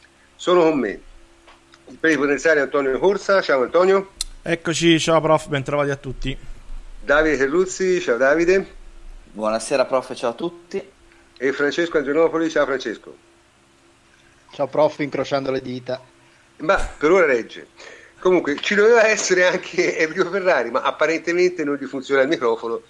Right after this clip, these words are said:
Speaker 1: Vediamo se, però ci sta ascoltando, quindi,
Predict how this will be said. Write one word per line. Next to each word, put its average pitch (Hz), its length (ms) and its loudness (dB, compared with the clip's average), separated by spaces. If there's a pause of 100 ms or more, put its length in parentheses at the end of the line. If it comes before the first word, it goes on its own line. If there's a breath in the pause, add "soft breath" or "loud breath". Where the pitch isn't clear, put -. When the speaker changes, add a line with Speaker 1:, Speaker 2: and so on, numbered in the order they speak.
(140)
Speaker 1:
Vediamo 151 360 0
se, 127 380 -4 (140)
però 175 160 2
ci 185 120 -4
sta 151 140 0
ascoltando, 85 600 -4
quindi, 92 300 -10